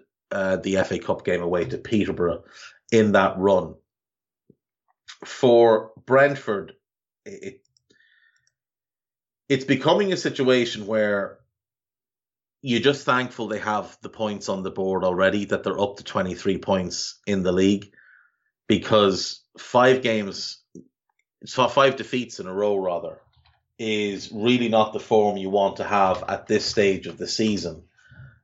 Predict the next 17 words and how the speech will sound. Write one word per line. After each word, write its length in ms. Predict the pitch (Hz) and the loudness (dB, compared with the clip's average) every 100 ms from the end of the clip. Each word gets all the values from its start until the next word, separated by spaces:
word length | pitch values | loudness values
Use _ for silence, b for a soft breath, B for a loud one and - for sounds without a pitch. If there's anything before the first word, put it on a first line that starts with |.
| - | 0
And 180 | 107 | 2
it's 100 | 101 | 2
not 120 | 131 113 | 2 0
the 60 | |
first 340 | - 123 120 - | 0 0 0 -2
time 260 | 110 98 | -4 -4
that 100 | 90 | -4
they've 180 | 101 90 | -6 -2
gone 320 | 107 101 98 | 0 0 0
through 380 | 90 98 90 87 | -4 -4 -2 -2
a 80 | - | -4
bad 440 | - 98 95 82 | 2 4 4 2
run 200 | 95 101 | 0 0
like 240 | 98 85 - | 0 -4 -4
this. 300 | 87 80 - | -8 -6 -6
They 100 | 87 | -4
previously 720 | - 107 92 - 92 87 | 0 2 0 -4 -4 -4